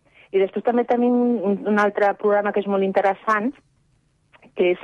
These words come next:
el, el, l'Anem, que són activitats que s'organitzen un cop al mes, també per les persones, sobretot per les persones que tenen dany, dany cerebral adquirit,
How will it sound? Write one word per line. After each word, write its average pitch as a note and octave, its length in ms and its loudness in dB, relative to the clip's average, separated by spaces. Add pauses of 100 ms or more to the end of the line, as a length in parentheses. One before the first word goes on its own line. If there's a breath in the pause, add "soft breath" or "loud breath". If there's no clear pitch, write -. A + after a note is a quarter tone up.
el, F3 440 2
el, D#3+ 420 0 (160)
l'Anem, F#3+ 380 -2 (400 loud breath)
que F#3+ 100 -4
són G3+ 160 0
activitats G3 600 -2
que G3 100 -8
s'organitzen F3 580 -2
un E3+ 80 -4
cop F3+ 220 0
al E3 120 0
mes, A3 360 0 (440 loud breath)
també F3+ 220 0
per G3+ 160 0
les F3 200 0
persones, E3+ 420 -4
sobretot E3+ 400 -2
per G3+ 160 0
les F#3 140 -2
persones E3 380 -6
que F3 120 -2
tenen E3 320 -2
dany, D3 420 0
dany D3+ 300 -2
cerebral D#3 400 2
adquirit, F#3+ 480 -2